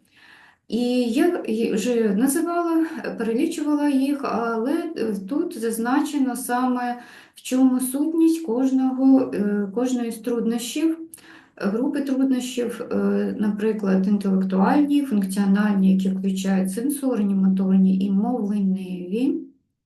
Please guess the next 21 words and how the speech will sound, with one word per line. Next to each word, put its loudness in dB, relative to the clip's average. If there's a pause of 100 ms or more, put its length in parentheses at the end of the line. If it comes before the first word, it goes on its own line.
(720)
е, -2
і -4
можуть, 2
наприклад, -4
полягати -4
в -2
обмеженні 0
життєдіяльності -2
різного -2
ступеня -2
прояву -4
слухової, -4
зорової, -2
опорно-рухової, 0 (340)
мовленнєвої 6
функції, 2
стосуватися 0
відтворення 0
звукоскладової -2
структури -2
слова, -2